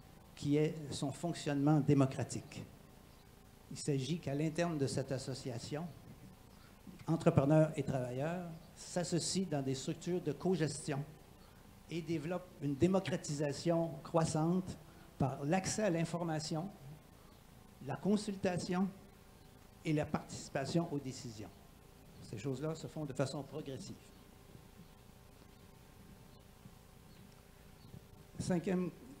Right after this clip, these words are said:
point, l'entrepreneur social. Une entreprise sociale existe parce qu'il y a des entrepreneurs sociaux.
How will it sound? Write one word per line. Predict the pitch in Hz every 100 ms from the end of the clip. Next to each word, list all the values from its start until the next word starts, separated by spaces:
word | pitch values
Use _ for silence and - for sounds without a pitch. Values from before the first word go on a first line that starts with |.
| -
point, | 190 220 247 - 147
l'entrepreneur | 165 175 165 160 160 165
social. | 147 131 131 107 - - - - - - - - - - - - - - - - - - - - - - - - - - - 214
Une | 143
entreprise | 143 135 165 165
sociale | 135 180 175 170
existe | 135 120 170 - 143
parce | - 135 -
qu'il | 135 127
y |
a | 135 151 - - -
des | 127
entrepreneurs | 131 113 127 123 117 123 127 117 113
sociaux. | - 117 -